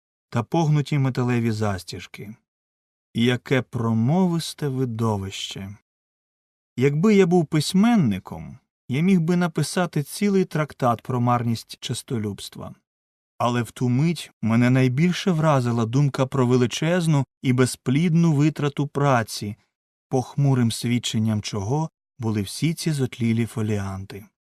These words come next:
Мушу признатися, що згадав я тоді і праці філософського товариства, де було вміщено мої сімнадцять статей з фізичної оптики.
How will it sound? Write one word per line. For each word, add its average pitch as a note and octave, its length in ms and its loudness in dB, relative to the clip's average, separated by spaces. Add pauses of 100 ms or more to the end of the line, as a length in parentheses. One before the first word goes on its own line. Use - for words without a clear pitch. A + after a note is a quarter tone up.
(600)
Мушу D#3 380 0
признатися, C3 880 0 (440)
що - 220 -2
згадав C#3+ 460 2
я C3 100 2
тоді G#2 500 -2
і A2 100 -4
праці D#3 460 -2
філософського A#2+ 760 -2
товариства, A#2 840 -2 (480)
де A2+ 160 0
було A2+ 300 2
вміщено C#3+ 600 2
мої G#2+ 260 2
сімнадцять A#2+ 640 -2
статей A2+ 400 -4
з - 120 -10
фізичної G#2+ 600 -2
оптики. - 680 -12